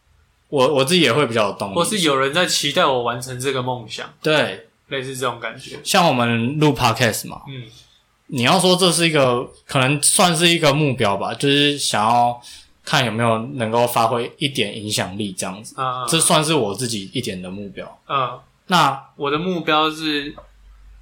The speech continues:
Speaker 2: 我希望人家会笑就好了。
Speaker 1: 对，对，对。
Speaker 2: 我只希望他们轻松，
Speaker 1: 就是给别人开心。
Speaker 2: 快乐。
Speaker 1: 对。
Speaker 2: 嗯。
Speaker 1: 这也是。那我那时候也是犹豫说，到底要不要一开始就分享给所有朋友。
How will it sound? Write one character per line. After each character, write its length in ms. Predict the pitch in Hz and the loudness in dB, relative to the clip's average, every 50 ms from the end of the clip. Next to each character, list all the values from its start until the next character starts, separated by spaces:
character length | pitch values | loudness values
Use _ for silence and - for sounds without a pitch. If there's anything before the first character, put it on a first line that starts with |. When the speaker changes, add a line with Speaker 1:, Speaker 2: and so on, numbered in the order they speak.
| - - - - | -20 -20 -14 -10
Speaker 2:
我 140 | 131 113 | -8 -6
希 140 | 104 - 139 | -4 0 0
望 160 | 139 143 135 | 0 0 0
人 100 | 123 117 | -2 -4
家 100 | 120 123 | -2 -2
会 140 | 120 127 123 | 0 -2 -2
笑 300 | 117 - - 127 110 104 | -4 -4 -2 -2 -2 -2
就 120 | 104 110 101 | -4 -8 -12
好 180 | - - - | -14 -14 -16
了。 120 | - - _ _ _ _ _ _ _ _ _ _ _ - - | -16 -18 _ _ _ _ _ _ _ _ _ _ _ -16 -8
Speaker 1:
对， 120 | - - 110 | -4 -2 -2
对， 60 | 104 | 0
对。 60 | 104 | 0
Speaker 2:
我 60 | 143 | 0
只 100 | 143 135 | 0 -2
希 140 | 127 - 131 | -2 -2 0
望 100 | 135 135 | -2 0
他 100 | 127 131 | 0 -2
们 140 | 127 123 120 | -4 -4 -6
轻 180 | - - 127 113 | -10 -10 -10 -8
松， 160 | - - 135 | -4 0 0
Speaker 1:
就 60 | 135 | 0
是 60 | 131 - | 0 2
给 160 | 135 120 110 | 2 0 2
别 140 | 110 107 104 | 2 0 0
人 120 | 104 104 | 0 -2
开 120 | 101 110 | -4 -2
心。 20 | 104 | 0
Speaker 2:
快 180 | 143 131 117 110 | 2 2 0 0
乐。 260 | 110 117 110 101 - - - | -4 -8 -10 -10 -12 -12 -10
Speaker 1:
对。 140 | 107 101 - - - - - - - - - | -8 -8 -8 -10 -14 -20 -20 -20 -20 -20 -18
Speaker 2:
嗯。 160 | 131 117 110 110 | -18 -16 -10 -4
Speaker 1:
这 160 | - 160 135 | 0 0 2
也 140 | 110 95 92 | 0 0 -2
是。 260 | - - - - - - _ _ _ _ _ - - - | -6 -8 -10 -12 -16 -20 _ _ _ _ _ -20 -14 -4
那 300 | - 185 175 160 147 131 120 - - - _ _ _ _ _ _ _ | 0 4 4 4 4 2 0 -4 -12 -20 _ _ _ _ _ _ _
我 120 | - 131 143 | -4 0 2
那 60 | 185 | 4
时 60 | 202 | 4
候 100 | 208 214 | 6 6
也 80 | 175 135 | 4 4
是 140 | 131 160 165 | 4 2 2
犹 200 | 147 127 127 131 | 2 2 2 2
豫 140 | 135 135 | 0 0
说， 640 | 131 - 135 120 117 117 113 113 117 131 - - _ _ _ | 0 0 2 2 2 2 2 2 0 -2 -4 -8 _ _ _
到 160 | - 160 170 | 0 0 0
底 120 | - - 110 | 2 2 2
要 120 | 113 113 | 2 2
不 120 | 110 113 110 | 2 2 2
要 340 | 107 107 110 113 120 - - | 2 4 4 2 2 -2 -4
一 60 | 107 | -4
开 180 | 104 123 123 117 | -2 -2 -2 -2
始 80 | 113 104 | -2 -4
就 220 | 110 113 110 107 | -4 -2 -2 -2
分 220 | - - 110 104 | -2 -4 -6 -6
享 220 | 104 104 95 92 92 | -6 -8 -8 -8 -10
给 180 | - - 82 | -12 -12 -8
所 280 | - - - 98 95 98 | -8 -8 -6 -6 -8 -8
有 40 | 98 | -10
朋 220 | - - 98 95 | -10 -12 -14 -14
友。 200 | 101 95 - - | -14 -16 -18 -20